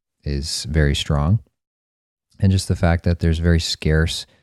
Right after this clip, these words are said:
availability for land. There's a very limited amount of land, and therefore the, um, the price of that land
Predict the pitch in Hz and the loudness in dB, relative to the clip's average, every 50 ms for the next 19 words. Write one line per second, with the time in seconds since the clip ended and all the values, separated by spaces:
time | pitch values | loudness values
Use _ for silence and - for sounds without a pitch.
0 | _ _ _ _ _ _ _ _ - 80 76 78 76 71 73 73 73 78 73 73 | _ _ _ _ _ _ _ _ -8 -4 -2 0 0 2 2 0 2 2 2 2
1 | 73 73 73 71 - - - - - 82 76 76 76 73 - - - 76 80 82 | 0 0 -2 -4 -6 -10 -8 -2 0 2 2 2 0 -2 -4 -4 0 2 4 4
2 | 78 71 67 67 78 80 - - 87 80 76 73 - - 82 85 82 80 78 78 | 4 4 2 0 -2 -6 -6 -2 -2 0 0 0 -2 -2 2 2 4 4 4 4
3 | 85 90 90 85 82 80 78 80 78 78 76 73 73 73 73 73 76 76 - _ | 4 4 4 4 4 4 4 4 4 2 2 0 0 -2 -2 -2 -2 -4 -6 _
4 | _ _ _ _ _ _ _ - - 76 71 69 67 67 71 73 - - - 80 | _ _ _ _ _ _ _ -8 -6 -4 -4 -2 -2 0 0 -2 -2 0 2 2
5 | 76 76 76 76 80 85 95 98 87 80 78 76 73 76 73 73 - - _ - | 4 4 4 4 2 0 -2 -4 -4 -2 0 0 0 0 0 -2 -4 -6 _ -6
6 | 101 90 85 78 78 76 76 76 76 - - _ _ _ _ _ _ _ _ - | -6 -4 -4 -2 -4 -4 -6 -6 -8 -10 -12 _ _ _ _ _ _ _ _ -8
7 | 92 82 80 - - - 101 98 95 - - 82 78 78 76 60 69 78 76 76 | -6 -6 -6 -4 0 4 4 4 4 4 2 2 2 2 2 2 0 0 0 2
8 | 78 78 73 - | 2 0 0 -2